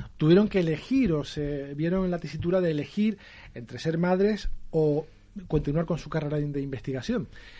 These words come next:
Y, bueno, ha habido respuestas de todo tipo. También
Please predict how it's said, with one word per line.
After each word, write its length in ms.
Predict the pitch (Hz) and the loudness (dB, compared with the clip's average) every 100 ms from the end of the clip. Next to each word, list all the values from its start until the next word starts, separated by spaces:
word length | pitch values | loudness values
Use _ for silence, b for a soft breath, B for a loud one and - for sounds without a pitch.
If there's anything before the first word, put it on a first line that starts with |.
| B B - | B B -8
Y, 320 | 170 147 143 | 0 2 2
bueno, 240 | 135 170 147 | 2 2 2
ha 80 | 123 | -2
habido 320 | 123 139 156 | -4 -2 -2
respuestas 480 | 147 - 151 180 160 | -4 -6 -4 -2 -2
de 80 | |
todo 180 | 160 135 | -2 -4
tipo. 300 | 127 151 110 B B B B B B - | -4 -6 -8 B B B B B B -4
También 540 | 165 175 208 262 285 | 2 6 8 8 4